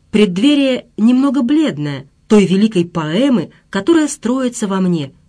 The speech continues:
и разрешит, наконец, загадку моего существования». Подводя итоги прошлому, он решает разойтись и с Белинским, прося Прокоповича поблагодарить того за письмо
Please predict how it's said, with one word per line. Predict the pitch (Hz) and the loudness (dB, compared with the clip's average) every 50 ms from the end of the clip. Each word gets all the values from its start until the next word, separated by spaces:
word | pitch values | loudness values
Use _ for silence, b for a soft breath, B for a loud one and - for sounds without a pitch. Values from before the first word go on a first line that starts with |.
| _ _ - | _ _ 0
и | 214 214 | 2 2
разрешит, | 196 190 156 170 160 147 - 302 339 339 - | 2 2 0 -2 -4 -2 0 0 0 0 0
наконец, | 262 254 - 214 202 190 160 120 - - - _ _ _ _ | -6 -6 -4 -4 -4 -4 -4 -6 -8 -12 -14 _ _ _ _
загадку | 165 147 151 175 160 147 151 160 - 240 240 - - 262 | -10 -4 -2 -2 -2 -2 -2 -2 -2 -2 -2 -4 -2 0
моего | 240 226 180 156 135 143 156 | 0 0 0 -2 -4 -6 -8
существования». | 147 - 160 - - - - - - 151 143 143 143 143 139 135 135 131 131 - _ _ _ _ _ _ _ | -8 -8 -10 -10 -10 -12 -12 -10 -10 -8 -8 -6 -8 -8 -8 -8 -10 -12 -14 -18 _ _ _ _ _ _ _
Подводя | - 226 220 254 285 262 330 330 330 | -2 0 2 2 4 4 6 4 4
итоги | 302 302 - 277 277 254 214 240 | 2 0 0 0 0 0 0 -4
прошлому, | 240 - 240 254 269 254 - - 170 156 147 139 135 - _ _ _ _ _ _ _ | -4 -2 -4 -4 -4 -4 -6 -6 -8 -8 -8 -10 -10 -14 _ _ _ _ _ _ _
он | - 302 330 302 | -2 0 0 0
решает | 294 277 - - 294 285 277 277 247 | 0 -2 -4 -4 -4 -4 -4 -4 -4
разойтись | 240 208 214 208 208 208 - 240 233 240 - - | -2 -2 -2 -2 -4 -4 -4 -6 -6 -6 -8 -6
и | - 208 | -4 -4
с | 190 175 | -4 -4
Белинским, | 156 156 160 147 147 143 139 131 - - - 143 135 135 _ _ _ _ b b b b b | -4 -6 -6 -4 -6 -8 -8 -10 -12 -10 -10 -12 -12 -12 _ _ _ _ b b b b b
прося | 185 196 185 185 - 190 180 | -2 -2 0 0 -4 -4 -4
Прокоповича | 180 165 151 147 147 - 285 302 277 269 - - 240 233 B B B B _ | -4 -8 -8 -8 -6 -4 -2 -2 -2 -4 -4 -6 -6 -6 B B B B _
поблагодарить | 277 247 254 262 277 226 247 240 254 269 285 262 - _ | -2 -2 0 -2 -2 -2 -2 -2 -2 -2 -2 -4 -6 _
того | - 185 185 190 214 214 | -6 -4 -4 -2 -4 -4
за | 180 175 175 | -4 -6 -8
письмо | - 165 - - - 170 196 220 208 185 | -8 -10 -10 -6 -4 -4 -2 -2 -4 -6